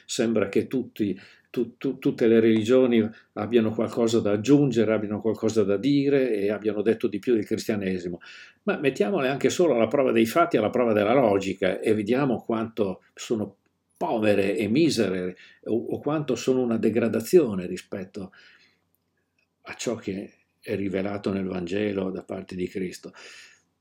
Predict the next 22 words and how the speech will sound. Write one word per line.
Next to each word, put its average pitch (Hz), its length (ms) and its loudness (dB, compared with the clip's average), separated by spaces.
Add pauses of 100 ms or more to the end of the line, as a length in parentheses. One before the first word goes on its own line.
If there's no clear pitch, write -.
(280)
Sono 160 400 2
incompatibili 123 1000 2
con 107 180 -2
il 113 100 -2
cristianesimo 120 840 -2
tutte 160 320 -2
le 113 140 4
religioni 120 520 2
non 135 200 0
cristiane 110 760 -2
che - 160 -2
aggiungono 151 840 4
un 135 80 -2
nuovo 143 300 2
profeta, 127 760 0 (200)
l'Islam, 92 540 -4 (720)
per 90 160 -4
esempio, 90 640 -6 (440)
una 117 200 -2
vi-, 120 220 -2
una 120 240 -4
nuova, 127 360 -2